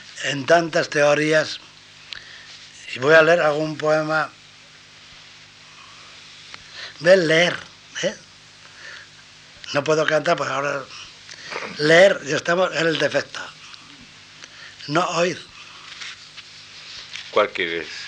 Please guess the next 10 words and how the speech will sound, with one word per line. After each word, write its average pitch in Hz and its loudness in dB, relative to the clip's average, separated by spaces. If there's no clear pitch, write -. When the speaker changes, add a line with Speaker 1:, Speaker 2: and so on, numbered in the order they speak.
Speaker 2:
cuál 98 -2
quieres 95 -2
leer? - -6
Speaker 1:
Hombre, 165 -4
es - 0
que 202 4
hay 208 6
poemas 180 6
muy 190 2
extensos. 156 2